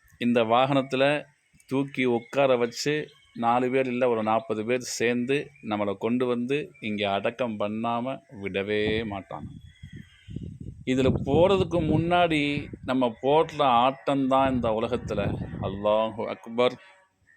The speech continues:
எவ்வளவு பெரிய ஆட்டங்கள், எவ்வளவு பெரிய அல்லாஹ்வை மறந்த அடியார்களாக நாம் வாழ்ந்து கொண்டிருக்கின்றோம் என்பதையெல்லாம் நினைத்து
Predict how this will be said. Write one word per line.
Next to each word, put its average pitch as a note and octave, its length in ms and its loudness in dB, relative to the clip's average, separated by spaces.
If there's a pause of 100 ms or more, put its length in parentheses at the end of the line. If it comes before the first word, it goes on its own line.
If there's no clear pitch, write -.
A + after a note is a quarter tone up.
(600)
எவ்வளவு G#2+ 460 -2
பெரிய C#3 280 -2
ஆட்டங்கள், A#2 640 -4
எவ்வளவு G#2+ 380 -6
பெரிய G2 480 -10 (640)
அல்லாஹ்வை G2+ 540 -8
மறந்த G#2 800 -10 (760)
அடியார்களாக G2 600 -4
நாம் F#2 200 -8
வாழ்ந்து F#2+ 400 -8
கொண்டிருக்கின்றோம் F#2 720 -10
என்பதையெல்லாம் F#2 580 -8
நினைத்து B2 500 -4